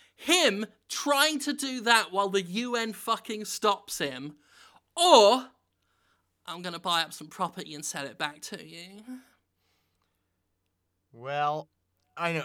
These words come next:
Speaker 2: I don't know.
Speaker 1: I mean,
Speaker 2: If you
Speaker 1: don't
Speaker 2: wanna
Speaker 1: get
Speaker 2: talk,
Speaker 1: me wrong.
Speaker 2: if you wanna talk about the sheer, you know, like, dramatic potential of a real estate developer having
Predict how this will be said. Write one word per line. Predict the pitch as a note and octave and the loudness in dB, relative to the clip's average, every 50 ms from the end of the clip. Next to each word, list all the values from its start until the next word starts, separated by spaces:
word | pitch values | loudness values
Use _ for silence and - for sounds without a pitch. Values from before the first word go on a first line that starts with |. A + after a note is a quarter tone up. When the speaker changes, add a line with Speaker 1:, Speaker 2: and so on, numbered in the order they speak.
| - | -2
Speaker 2:
I | D3 D#3 | -2 0
don't | D#3 C#3+ | 0 0
know. | A#2+ G#2 G2+ | -2 0 2
Speaker 1:
I | A3+ | 2
mean, | C4 C#4 C#4+ C#4+ C#4+ C#4 C4+ | 2 2 0 -2 -2 -4 -4
Speaker 2:
If | G3+ F3+ D#3+ | -6 -6 -6
you | A3 A#3+ | -6 4
Speaker 1:
don't | A3+ D4+ E4+ | 6 6 6
Speaker 2:
wanna | D#4+ D4 | 6 4
Speaker 1:
get | D#4 D4 | 4 4
Speaker 2:
talk, | B3+ A#3 A#3 | 4 4 2
Speaker 1:
me | A#3+ A#3+ | 0 -4
wrong. | A#3 A#3+ C4 A#3+ G3+ E3 D#3 | -2 2 2 2 2 2 -2
Speaker 2:
if | F3+ D#3+ E3+ | -4 -6 -6
you | F3 F3 | -4 -2
wanna | F3 G#3+ A#3+ A#3 | 0 0 0 -2
talk | - - F#3 F3+ F3 E3 E3 | -2 0 2 2 2 2 0
about | E3 D#3 C#3 C#3 C3+ - | 0 2 2 2 2 -2
the | - | -8
sheer, | - - - - D#3 D3+ D3+ D#3 D3+ C#3+ C#3 C#3 | -12 -10 -10 -8 -6 -4 -4 -2 -2 -2 -4 -6
you | B2+ C#3+ | -6 -6
know, | C#3+ B2+ A#2 A2+ | -4 -4 -4 -2
like, | A2+ A2+ A2 G#2+ - - - - | -2 -2 -2 -4 -4 -8 -16 -20
dramatic | - - C#3+ C3 A#2 A2 A2 A2 A2+ C3 C3+ C3+ - - | -10 -6 -6 -4 -4 -2 0 2 2 2 2 -2 -6 -12
potential | - - A2 - - - - A#2 B2+ D3 D#3 D#3+ - A3 A3 A3 C4+ - _ _ _ _ _ _ _ _ _ _ _ - | -12 -14 -12 -12 -14 -10 -8 -8 -6 -6 -6 -4 -4 -2 -2 -2 -6 -10 _ _ _ _ _ _ _ _ _ _ _ 0
of | C3+ C3+ B2+ B2+ B2+ B2 B2 B2 A#2 - | 2 2 4 4 2 2 0 -2 -4 -6
a | B2+ B2+ B2 | -6 -6 -6
real | A2+ G2 A2 B2 C3 C3 C3+ | -6 -8 -10 -8 -8 -6 -6
estate | C#3+ D3 - - - D#3 C#3 D3+ D#3 | -6 -6 -8 -6 -2 -2 -2 -2 -2
developer | B2+ C#3+ B2+ G2 B2+ B2 B2+ C3+ C#3 C3+ - D3+ D3 C#3 C3 | -4 -6 -2 0 0 0 0 0 -4 -2 -2 -2 0 0 0
having | B2 C3 B2 B2 A#2+ A#2 B2+ B2 A#2+ B2+ | 2 2 2 4 2 2 -2 -2 -2 -4